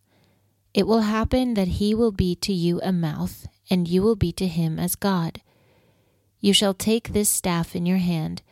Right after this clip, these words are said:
with which you shall do the signs. That was Genesis three sixteen through four seventeen.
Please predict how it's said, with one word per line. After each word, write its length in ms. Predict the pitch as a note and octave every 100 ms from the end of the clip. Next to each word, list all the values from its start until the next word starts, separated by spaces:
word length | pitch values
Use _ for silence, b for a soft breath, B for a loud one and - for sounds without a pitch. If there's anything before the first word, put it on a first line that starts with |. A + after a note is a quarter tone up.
| b b b b -
with 240 | F3+ -
which 280 | F#3 F3 -
you 80 | F#3
shall 260 | - G3+
do 360 | F#3+ E3 D#3+ E3+ -
the 80 |
signs. 720 | E3 - D#3+ D#3+ F3+ - - - _ _ _ _ _ _ _ _ _ _ _ _ _ _ _ b b b b b b b b b b _ _ _ _
That 240 | F3 F3+
was 340 | G3+ F3+ F3+ - -
Genesis 680 | F#3 G3 F#3+ F3 E3 - - -
three 400 | F3 F3+ F#3+ F#3+
sixteen 840 | - F3 - - F3+ E3 F3 F3+ -
through 160 | G#3
four 420 | G3 - E3+ E3 E3+
seventeen. 840 | - F3 E3 D#3+ F3 C3+ D3+